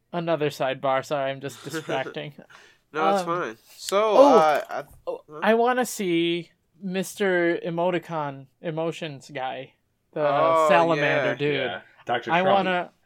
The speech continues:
Speaker 2: He's
Speaker 1: Doctor
Speaker 2: a,
Speaker 1: Shrunk, I
Speaker 2: he's a
Speaker 1: wanna
Speaker 2: really
Speaker 1: be
Speaker 2: weird
Speaker 1: able to
Speaker 2: animal.
Speaker 1: laugh at my friends, even though
Speaker 2: I
Speaker 1: they
Speaker 2: wanna
Speaker 1: won't
Speaker 2: see
Speaker 1: see
Speaker 2: Mister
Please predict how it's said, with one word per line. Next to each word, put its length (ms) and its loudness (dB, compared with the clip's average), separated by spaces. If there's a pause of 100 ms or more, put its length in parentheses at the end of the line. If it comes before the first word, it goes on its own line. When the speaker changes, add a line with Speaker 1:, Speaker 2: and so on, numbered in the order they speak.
(160)
Speaker 2:
He's 160 -20
Speaker 1:
Doctor 240 4
Speaker 2:
a, 40 -2
Speaker 1:
Shrunk, 360 -2 (100)
I 160 4
Speaker 2:
he's 100 2
a 40 2
Speaker 1:
wanna 300 2
Speaker 2:
really 240 0
Speaker 1:
be 60 2
Speaker 2:
weird 140 6
Speaker 1:
able 140 6
to 100 6
Speaker 2:
animal. 160 4
Speaker 1:
laugh 300 4
at 140 2
my 180 -4
friends, 640 -14 (220)
even 240 -4
though 120 8
Speaker 2:
I 40 6
Speaker 1:
they 80 6
Speaker 2:
wanna 140 4
Speaker 1:
won't 140 4
Speaker 2:
see 60 -6
Speaker 1:
see 340 4
Speaker 2:
Mister 40 2